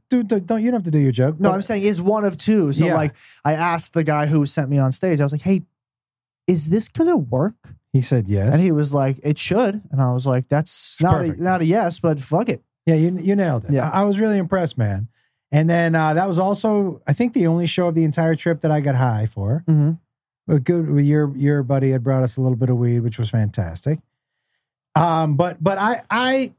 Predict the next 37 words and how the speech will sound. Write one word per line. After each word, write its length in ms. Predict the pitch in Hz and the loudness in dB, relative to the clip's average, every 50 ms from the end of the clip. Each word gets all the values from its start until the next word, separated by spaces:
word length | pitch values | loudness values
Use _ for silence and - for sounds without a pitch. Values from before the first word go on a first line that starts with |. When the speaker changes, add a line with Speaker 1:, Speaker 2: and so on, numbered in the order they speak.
| _ _ _ _ _ _ _ - | _ _ _ _ _ _ _ -2
Speaker 1:
the 100 | - 185 185 | 0 2 4
meet 220 | 208 233 233 - | 4 2 0 0
and 80 | - 214 | -2 0
greet 220 | 202 226 220 208 | 0 2 2 2
after 240 | 214 202 190 - 196 | 0 0 -2 -2 -2
that 180 | 190 185 180 - | 0 0 -2 -2
show, 320 | - - 185 180 175 175 | -2 -2 0 2 2 0
I 140 | 175 196 262 | 0 0 -2
would 160 | 330 339 - | -2 -2 -4
say 160 | - 294 262 208 | -4 -6 -6 -4
for 100 | 226 220 | -2 0
me, 220 | 214 226 226 220 | 2 2 2 2
my 160 | 202 202 196 175 | 2 2 0 0
favorite 400 | - 208 196 196 185 190 165 - | 0 0 0 0 0 -2 -4 -2
part 220 | 185 175 170 170 | 0 0 0 2
about 240 | 165 160 156 151 147 | 2 0 0 0 0
London 500 | 156 156 156 156 156 156 151 147 147 - _ _ _ _ _ _ _ _ _ _ _ _ _ _ _ _ _ - | 0 0 2 2 2 2 2 0 -2 -4 _ _ _ _ _ _ _ _ _ _ _ _ _ _ _ _ _ 0
was, 580 | 147 151 170 170 165 160 160 156 147 131 123 - - - | 2 2 4 4 2 2 2 2 0 -2 -6 -10 -6 -2
um, 720 | 160 156 151 151 147 143 143 139 139 139 135 131 123 - _ _ _ _ _ _ _ _ _ _ _ _ _ _ - - | 0 0 2 2 2 2 2 2 2 2 0 0 -2 -4 _ _ _ _ _ _ _ _ _ _ _ _ _ _ -10 -10
eh, 120 | 147 147 - _ _ _ _ _ - - | -10 -10 -10 _ _ _ _ _ -2 0
outside 500 | 196 196 175 - - 185 170 175 180 190 | 0 0 0 -4 -4 -2 0 0 0 0
of 100 | 190 170 | 0 0
the 100 | 190 170 | -2 -2
show, 360 | - - 190 180 185 190 190 | 0 0 0 0 0 0 0
which 260 | 180 160 139 - - | 0 0 0 0 2
I 120 | 147 131 127 | 0 0 0
fucking 720 | - - - - - - 151 147 139 - 156 139 135 131 | -2 -4 -14 -12 -4 0 0 0 0 0 0 0 2 2
loved, 400 | 131 131 131 135 139 143 139 - _ _ _ _ _ _ _ _ _ - | 2 2 2 0 0 -4 -6 -12 _ _ _ _ _ _ _ _ _ -2
was 280 | 139 147 143 131 117 135 | 0 0 2 2 2 0
at 200 | 139 131 113 - | 0 0 0 -2
Dishoom 440 | 139 127 - - 147 143 139 139 | -2 -2 0 0 2 2 2 2
restaurant 540 | 131 127 127 120 - 135 127 127 123 120 110 - | 2 2 0 -2 -2 -2 0 0 0 0 0 0
and 140 | 135 127 117 | -2 -2 -2
spending 380 | - - 170 165 160 160 151 | -4 -4 -2 0 2 0 0
time 420 | 135 - 160 151 151 147 147 147 143 | 0 0 0 0 0 0 0 0 0
with 160 | 143 131 123 | 0 -2 0
you 500 | 135 143 143 143 143 139 139 135 131 | 0 2 2 2 2 2 0 0 -2